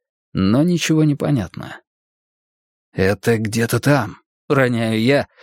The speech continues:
и слышу, что голос у меня изменился. «Бегом!»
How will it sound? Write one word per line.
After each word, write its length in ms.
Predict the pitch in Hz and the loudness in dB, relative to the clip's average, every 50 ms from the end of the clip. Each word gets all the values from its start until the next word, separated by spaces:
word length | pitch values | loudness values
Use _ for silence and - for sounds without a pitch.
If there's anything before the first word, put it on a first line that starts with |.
| - - - - | -20 -20 -14 -8
и 80 | - | -4
слышу, 360 | - - - 143 156 - 180 160 | -2 2 2 2 2 2 2 0
что 200 | - - 160 143 | 0 0 0 0
голос 400 | 135 117 120 127 131 127 - 131 | 2 2 2 2 2 2 2 2
у 20 | |
меня 220 | 123 120 117 117 | 2 4 4 2
изменился. 680 | 117 110 120 131 131 127 107 90 78 - - - - - _ _ _ _ _ _ - | 2 2 2 2 4 2 0 0 -2 -2 -2 -2 -4 -8 _ _ _ _ _ _ -10
«Бегом!» 600 | 139 156 254 240 202 196 196 - 143 - - - | -4 0 2 2 2 2 0 -2 -2 -4 -8 -14